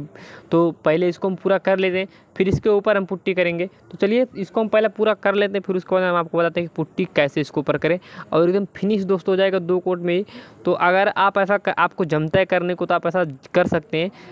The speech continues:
नहीं तो आप पीओपी आप भरेंगे तो मान लीजिए दो कोट में आपका finishing होने, होने को रहेगा,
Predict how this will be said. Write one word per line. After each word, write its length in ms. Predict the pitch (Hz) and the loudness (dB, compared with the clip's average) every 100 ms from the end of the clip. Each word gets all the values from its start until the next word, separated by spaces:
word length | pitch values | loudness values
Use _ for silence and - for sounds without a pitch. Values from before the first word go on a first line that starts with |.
| - - - 170 | -20 -20 -8 0
नहीं 180 | 170 | 0
तो 80 | 170 | 2
आप 140 | 185 - | 0 2
पीओपी 380 | 185 175 202 196 | 0 0 2 2
आप 120 | 180 | 2
भरेंगे 440 | 151 156 180 190 | 0 0 0 -2
तो 140 | 185 190 | -2 -2
मान 160 | 185 | 0
लीजिए 280 | 185 185 180 | 0 0 0
दो 200 | 156 185 | 0 0
कोट 180 | 190 196 | 0 0
में 120 | 190 | 2
आपका 220 | 190 - | 0 -2
finishing 460 | 175 170 175 185 185 | -4 -2 -4 -2 -2
होने, 320 | 156 151 170 | -2 -2 -4
होने 360 | 165 147 156 175 | -4 -2 0 2
को 120 | 175 | 2
रहेगा, 320 | 165 165 196 | 2 2 -2